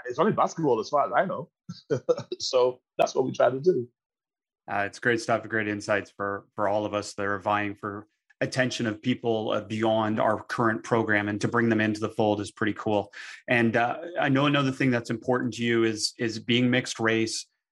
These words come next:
Speaker 2: and using that platform to be able to, again, connect beyond where you are, to be able to inspire young people and, uh,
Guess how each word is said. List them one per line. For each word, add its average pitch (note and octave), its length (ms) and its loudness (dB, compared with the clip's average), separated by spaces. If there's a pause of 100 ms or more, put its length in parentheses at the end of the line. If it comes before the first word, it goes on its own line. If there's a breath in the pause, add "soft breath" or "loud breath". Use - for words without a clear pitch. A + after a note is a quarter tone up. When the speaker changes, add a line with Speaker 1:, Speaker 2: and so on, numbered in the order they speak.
(100)
Speaker 2:
and A#2 200 2
using A#2+ 600 0
that A#2 280 0
platform A#2+ 680 -2
to A2+ 100 -12
be A2+ 160 0
able A2+ 200 -2
to, G#2+ 100 0
again, G#2+ 500 0 (300)
connect B2 480 0
beyond A#2 680 -2
where A2+ 180 0
you A2 240 -2
are, G#2+ 420 0
to - 100 -14
be A2 140 -2
able A2 160 -2
to A2 60 -2
inspire G#2+ 540 0
young G#2+ 280 -2
people A2 460 -2
and, G#2+ 260 0
uh, A2 300 0